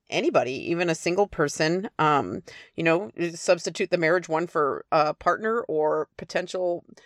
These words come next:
partner, or, you know, working on yourself or working on, on your dating life or, or whatever that might be. Um, and so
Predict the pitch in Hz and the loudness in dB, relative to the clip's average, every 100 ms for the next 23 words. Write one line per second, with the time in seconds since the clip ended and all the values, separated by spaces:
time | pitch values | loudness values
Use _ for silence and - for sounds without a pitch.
0 | - _ - 226 - 262 269 262 - 180 | -20 _ 2 2 4 2 2 0 0 6
1 | 175 175 170 170 - 196 196 151 165 180 | 8 8 6 4 0 -2 0 0 0 -2
2 | 185 185 180 185 185 190 - 160 151 170 | 0 0 0 0 4 4 4 0 0 0
3 | 170 175 170 170 165 165 165 156 160 175 | -2 0 2 0 0 0 0 0 0 0
4 | 196 185 220 185 165 151 - 170 160 175 | 2 2 2 0 0 0 4 2 4 2
5 | 180 170 165 165 156 - 185 127 175 - | 4 2 0 0 -4 -6 -8 -8 -10 -16
6 | - - _ 175 156 123 107 - - 208 | -20 -20 _ 0 0 -2 -6 -12 0 2
7 | 202 185 _ _ _ _ _ - | 2 -4 _ _ _ _ _ 0